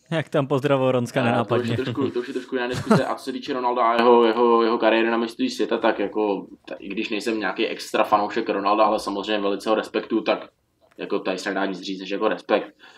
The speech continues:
Speaker 2: Eh, ani jsem upřímně nevěděl, že to je už pět mistrovství. Já jsem myslel, že jsou čtyři, takže to jsem úplně jako,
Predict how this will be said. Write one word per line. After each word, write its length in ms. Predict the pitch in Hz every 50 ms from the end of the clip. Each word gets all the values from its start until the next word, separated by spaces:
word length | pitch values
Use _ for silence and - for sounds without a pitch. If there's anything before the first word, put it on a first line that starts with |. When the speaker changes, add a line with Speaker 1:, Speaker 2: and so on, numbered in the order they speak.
| - _ _ _ -
Speaker 2:
Eh, 300 | - 87 85 85 - - - -
ani 160 | 98 101 101
jsem 180 | - - 127 131
upřímně 300 | 113 - - 131 131 123
nevěděl, 360 | 123 113 120 139 147 131 117
že 60 | -
to 80 | - 117
je 40 | 113
už 160 | 110 - -
pět 220 | - 110 98 -
mistrovství. 400 | 101 92 - - 95 87 - - 90
Já 60 | -
jsem 120 | - 104
myslel, 220 | 98 95 104 101 101
že 80 | 101
jsou 160 | 98 - 95
čtyři, 340 | - - - 90 90 - - -
takže 160 | 90 90 92
to 60 | 87
jsem 140 | 90 - 98
úplně 340 | - - - 95 95 98 98
jako, 280 | 98 - 113 113 110